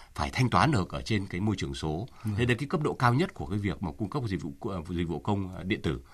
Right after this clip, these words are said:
Speaker 1: Thế cái điều này chúng ta thấy rằng là rõ ràng cái yêu cầu mà đặt ra với công tác về cải thiện môi trường kinh doanh, cải thiện thủ tục hành chính nó lớn hơn rất là nhiều.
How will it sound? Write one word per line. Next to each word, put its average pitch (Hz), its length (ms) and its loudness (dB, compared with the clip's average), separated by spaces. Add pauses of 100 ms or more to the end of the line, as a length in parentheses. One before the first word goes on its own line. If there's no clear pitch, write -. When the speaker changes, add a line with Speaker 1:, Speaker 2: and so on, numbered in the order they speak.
(200)
Speaker 1:
Thế 113 80 4
cái 139 80 6
điều 107 120 8
này 95 120 6
chúng 110 140 0
ta 104 100 0
thấy 110 120 0
rằng 80 160 -2
là 69 100 -4
rõ 104 180 -4
ràng 80 260 -2 (180)
cái 101 200 0 (200)
yêu 123 140 10
cầu 90 360 6
mà - 80 -4
đặt - 140 -6
ra 87 120 0
với 90 120 0
công 90 220 0
tác 104 220 -2
về 82 80 -6
cải 76 160 -2
thiện 85 160 -2
môi 95 140 4
trường 71 140 -2
kinh 85 180 0
doanh, 87 180 2 (400)
cải 82 140 2
thiện 110 240 2
thủ 78 140 -4
tục 73 180 -6
hành 76 120 -2
chính 80 220 -2 (160)
nó 87 100 -2
lớn 92 240 0
hơn 95 200 -2
rất 101 100 -2
là 92 120 0
nhiều. 69 280 -2